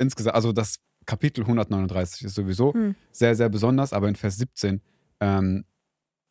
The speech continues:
Speaker 1: steht dann zum Beispiel, ne, „Wie überwältigend sind deine Gedanken für mich, oh Gott.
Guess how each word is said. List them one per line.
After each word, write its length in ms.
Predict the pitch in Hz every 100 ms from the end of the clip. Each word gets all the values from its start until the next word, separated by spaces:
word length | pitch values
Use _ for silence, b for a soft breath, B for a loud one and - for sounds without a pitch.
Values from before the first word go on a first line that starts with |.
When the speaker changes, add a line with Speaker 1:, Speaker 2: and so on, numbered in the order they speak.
| -
Speaker 1:
steht 200 | - 104
dann 120 | 98
zum 100 | 98
Beispiel, 260 | 98 - 104
ne, 180 | 107
„Wie 220 | 110 127 120
überwältigend 840 | 113 110 104 131 135 117 113 110
sind 240 | 110 101
deine 260 | 117 127 123
Gedanken 500 | 107 110 117 123 104
für 140 | - 95
mich, 280 | 95 92
oh 80 | 95
Gott. 220 | 92 104